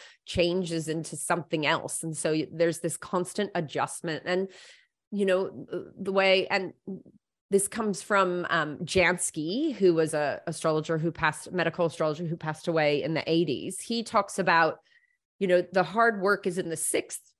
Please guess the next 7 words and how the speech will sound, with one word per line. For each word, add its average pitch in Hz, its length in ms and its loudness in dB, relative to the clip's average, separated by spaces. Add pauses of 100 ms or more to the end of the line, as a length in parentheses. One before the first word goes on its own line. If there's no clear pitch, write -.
(1040)
that - 160 -6
chronic 185 380 0
to - 80 -10
the 175 100 -2
twelfth, 180 360 -2
but 180 140 -2
he's, 220 360 -4